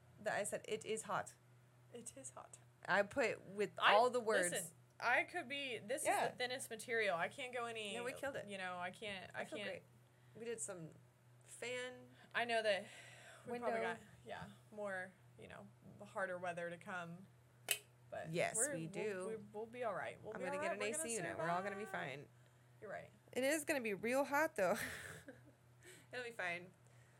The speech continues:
Speaker 1: It'll be
Speaker 2: This
Speaker 1: fine.
Speaker 2: is just an intro of, like, five minutes of, like, "Welcome back to
Speaker 1: Welcome
Speaker 2: Big City
Speaker 1: the weather.
Speaker 2: Backwoods." It's really hot right now.
Speaker 1: The Midwest.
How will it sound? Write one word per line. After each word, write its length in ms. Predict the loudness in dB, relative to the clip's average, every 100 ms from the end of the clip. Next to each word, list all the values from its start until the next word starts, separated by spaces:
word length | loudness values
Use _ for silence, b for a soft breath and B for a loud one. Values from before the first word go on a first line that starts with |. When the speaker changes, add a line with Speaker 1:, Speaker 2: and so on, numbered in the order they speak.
| B
Speaker 1:
It'll 80 | -12
be 40 | -4
Speaker 2:
This 100 | -4
Speaker 1:
fine. 80 |
Speaker 2:
is 60 | -2
just 140 | -2
an 80 | -2
intro 340 | -4 -2 0 2
of, 80 | 0
like, 180 | -2 0
five 180 | -2
minutes 260 | -2 -6 -6
of, 100 | -4
like, 240 | -2 -2 -2
"Welcome 220 | -4 -2
back 120 | -4 2
to 60 |
Speaker 1:
Welcome 180 | 4 4
Speaker 2:
Big 60 | 2
City 120 | 0
Speaker 1:
the 100 | 2
weather. 240 | 4 6 6
Speaker 2:
Backwoods." 280 | 6 4 0
It's 200 | -2 -2
really 180 | -2 -2
hot 200 | -2 -2
right 160 | -4 -6
now. 200 | -8 -6
Speaker 1:
The 60 | -2
Midwest. 640 | 4 8 10 10 6 -4